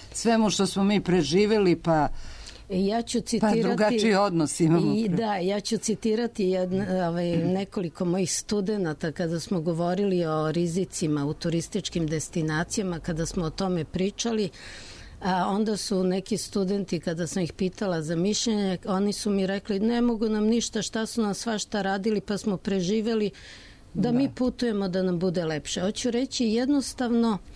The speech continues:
Speaker 2: naš narod u, u svojoj biti nekako drugačije razmišlja, e, razmišlja o svojoj bezbednosti, ali takođe i, e, tako da kažem, gleda unapred, e, kako kažu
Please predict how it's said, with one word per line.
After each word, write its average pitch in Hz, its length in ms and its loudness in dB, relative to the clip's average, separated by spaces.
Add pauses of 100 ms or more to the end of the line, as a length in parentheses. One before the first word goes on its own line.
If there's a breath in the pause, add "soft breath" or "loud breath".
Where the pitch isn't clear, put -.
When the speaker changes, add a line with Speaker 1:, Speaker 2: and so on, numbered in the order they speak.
(600 loud breath)
Speaker 2:
naš 220 480 2
narod 247 560 2
u, 220 300 2
u 220 140 4
svojoj 269 420 2
biti 226 640 0
nekako 208 540 -2
drugačije 165 760 -2
razmišlja, 208 960 0
e, - 40 -6 (480)
razmišlja 185 580 0
o 165 40 -2
svojoj 185 280 -2
bezbednosti, 208 880 0
ali 240 200 0
takođe 247 800 -2 (120)
i, 214 240 2 (480 loud breath)
e, 196 140 0
tako 226 300 -4
da 202 100 -4
kažem, 220 320 -2
gleda 220 320 0
unapred, 202 680 0
e, 82 340 -4 (540)
kako 170 360 -4
kažu 170 520 -2